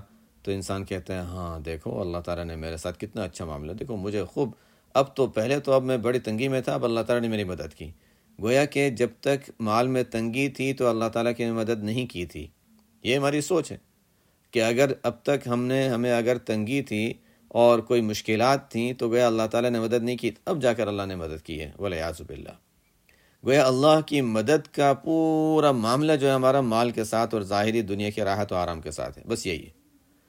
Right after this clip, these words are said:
حالانکہ انبیاء علیہم الصلاۃ والسلام جو سخت آزمائشوں، آزمائشوں سے گزرتے ہیں، وہ تو اللہ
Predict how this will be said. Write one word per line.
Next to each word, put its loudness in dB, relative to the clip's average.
حالانکہ 4
انبیاء 2
علیہم 2
الصلاۃ -2
والسلام -2
جو -4
سخت -4
آزمائشوں، -2
آزمائشوں -2
سے -6
گزرتے -2
ہیں، -4
وہ -8
تو -2
اللہ 0